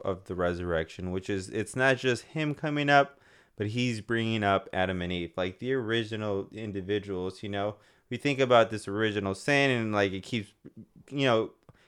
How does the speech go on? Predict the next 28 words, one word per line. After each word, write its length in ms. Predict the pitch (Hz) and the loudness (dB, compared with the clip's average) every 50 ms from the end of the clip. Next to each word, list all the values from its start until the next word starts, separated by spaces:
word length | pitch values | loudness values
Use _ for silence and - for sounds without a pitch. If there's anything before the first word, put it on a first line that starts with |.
| _ _ _ _ _ | _ _ _ _ _
it 120 | - 107 | -10 -6
keeps 320 | - - 170 170 135 - - | 0 2 2 2 2 0 -2
on, 320 | - 131 127 123 127 123 - _ - _ _ _ - | 2 2 4 4 2 -2 -6 _ -20 _ _ _ -8
it 100 | 131 123 | -6 -2
keeps 300 | - - 160 151 - 151 | 2 2 2 4 6 4
on 100 | 135 123 | 4 4
coming. 240 | - 123 101 98 104 | 4 4 4 6 6
Like, 200 | 107 104 101 127 | 6 6 6 4
it, 100 | 123 113 | 4 6
everybody 520 | 131 139 147 147 143 135 139 131 131 - | 6 6 6 6 6 6 4 4 4 4
always 340 | 101 117 117 117 117 113 107 | 6 8 8 8 8 4 4
mentions 360 | 113 101 95 92 - 95 85 87 | 2 0 0 0 -4 -6 -2 -2
it, 100 | 90 87 | 0 4
right? 260 | 95 104 113 110 110 | 6 6 6 4 4
But 180 | - 120 101 - | 2 0 2 4
then 160 | 127 127 131 | 4 4 4
it's 200 | 131 123 - - | 2 -2 2 2
like, 240 | 127 113 113 113 - | 2 2 2 0 -2
no, 240 | 147 175 196 175 143 | -2 2 2 4 6
like, 280 | 127 113 110 107 107 107 | 6 6 4 4 0 -4
it 140 | 117 113 | -4 -4
should 260 | 110 - - 139 123 120 | -6 -4 -8 -8 -6 -4
be 140 | 123 113 | -6 -6
done, 360 | 98 95 123 135 135 113 98 95 | 0 2 4 4 4 4 2 -2
because 280 | 101 98 - 107 101 | -4 -4 -4 -6 -6
through 220 | - - 151 147 135 | -6 -4 -2 0 2
the 120 | 135 131 | 2 2
resurrection, 720 | 123 123 117 107 107 101 104 113 117 - - - 98 - | 4 2 2 2 0 4 4 4 4 2 -4 -8 -10 -10